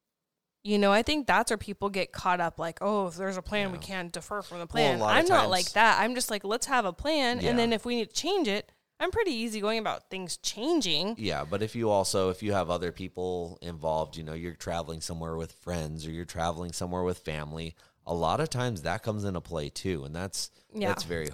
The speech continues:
Speaker 2: hard, but
Speaker 1: children.
Speaker 2: Or children.
Speaker 1: <laughs>
Speaker 2: Yeah, but if, but if you can plan with your spouse ahead of time,
Speaker 1: Yep.
Speaker 2: that's awesome because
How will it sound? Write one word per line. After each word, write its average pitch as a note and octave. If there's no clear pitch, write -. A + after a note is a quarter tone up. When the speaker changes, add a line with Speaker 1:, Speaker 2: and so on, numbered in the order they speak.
Speaker 2:
hard, G#3+
but -
Speaker 1:
children. F#3
Speaker 2:
Or G2
children. F#2
Speaker 1:
<laughs> A3+
Speaker 2:
Yeah, C#4+
but C4+
if, B3+
but C3+
if C#3
you D3+
can C3
plan A2
with G2
your F2+
spouse F2
ahead E2
of E2+
time, A2+
Speaker 1:
Yep. F#3+
Speaker 2:
that's C3
awesome D2+
because F2+